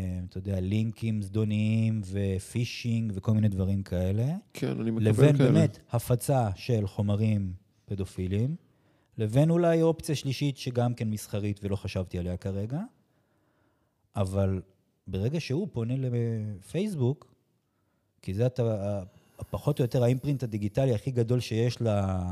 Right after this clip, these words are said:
Speaker 1: כאילו לחיים שלו, עד כה, אה, כתוב, יש לך שלושים יום עד שימחק המנוי לצמיתות, ימחק הפרופיל לצמיתות,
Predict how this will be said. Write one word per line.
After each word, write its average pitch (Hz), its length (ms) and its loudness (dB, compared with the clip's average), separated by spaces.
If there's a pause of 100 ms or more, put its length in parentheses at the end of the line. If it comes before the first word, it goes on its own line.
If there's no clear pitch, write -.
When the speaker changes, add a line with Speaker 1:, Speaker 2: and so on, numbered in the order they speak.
(360)
Speaker 1:
כאילו 127 340 2
לחיים 107 520 0
שלו, 117 400 -2 (540)
עד 107 180 -2
כה, - 160 0 (2750)
אה, 110 300 -4
כתוב, 135 400 0
יש 123 180 -4
לך 131 140 -6
שלושים 117 360 -2
יום 127 240 6
עד 120 120 2
שימחק 107 680 2
המנוי 110 360 8
לצמיתות, 104 800 0 (200)
ימחק 101 380 -2
הפרופיל 107 420 0
לצמיתות, 104 600 -4